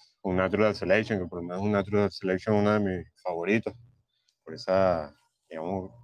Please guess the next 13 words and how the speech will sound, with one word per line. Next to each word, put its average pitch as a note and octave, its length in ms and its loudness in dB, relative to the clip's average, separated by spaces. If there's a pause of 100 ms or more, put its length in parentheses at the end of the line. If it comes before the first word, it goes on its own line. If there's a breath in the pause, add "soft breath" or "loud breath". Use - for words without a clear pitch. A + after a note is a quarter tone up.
(120)
que F2 200 -4
esa F#2+ 220 -2
va-, F2 440 0
gran E2+ 260 -6
variedad F#2 440 4
de, E2+ 180 -2 (840)
de - 80 -14
cosas G2 440 0
que, F2 300 -4
que F#2+ 100 -10
incorpora F2 540 2
en G#2 240 2
ella. G#2 180 -10